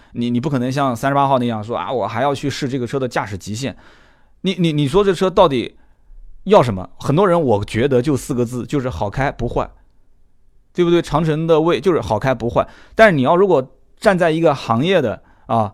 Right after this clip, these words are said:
一个道德的制高点，你去评判它，我站在一个非常高的位置，我评判它，我就指点江山，我可以说这车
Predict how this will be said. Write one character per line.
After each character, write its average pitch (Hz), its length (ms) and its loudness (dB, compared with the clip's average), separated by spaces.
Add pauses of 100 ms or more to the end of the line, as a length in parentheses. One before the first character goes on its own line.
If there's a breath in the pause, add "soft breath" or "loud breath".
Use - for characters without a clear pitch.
(240 soft breath)
一 - 240 -2
个 165 100 4
道 175 300 4
德 131 120 0
的 143 200 2
制 175 180 -4
高 165 180 2
点， 151 220 -4
你 110 60 -6
去 127 120 -8
评 113 200 -6
判 131 120 -2
它， 113 240 -4 (120)
我 - 160 -6
站 160 200 -2
在 156 80 -2
一 147 80 -4
个 160 120 -2
非 165 180 -4
常 139 320 -6
高 160 220 0
的 147 80 2
位 135 120 -2
置， 117 120 -6
我 104 80 -4
评 120 160 -4
判 131 120 -2
它， 123 120 -4
我 127 180 -4
就 156 80 -2
指 156 240 -6
点 131 160 -2
江 139 160 -4
山， 139 160 -4
我 117 80 -4
可 160 80 -4
以 143 60 -2
说 147 180 -6
这 147 140 -8
车 160 240 -2